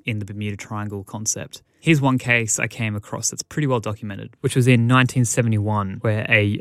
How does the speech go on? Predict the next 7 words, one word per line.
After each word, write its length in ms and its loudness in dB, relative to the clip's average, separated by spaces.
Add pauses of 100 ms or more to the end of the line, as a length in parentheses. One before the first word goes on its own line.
U 240 4
F 180 0
O 260 2
hovers 380 -4
over 580 -2
a 220 0
ship. 380 -2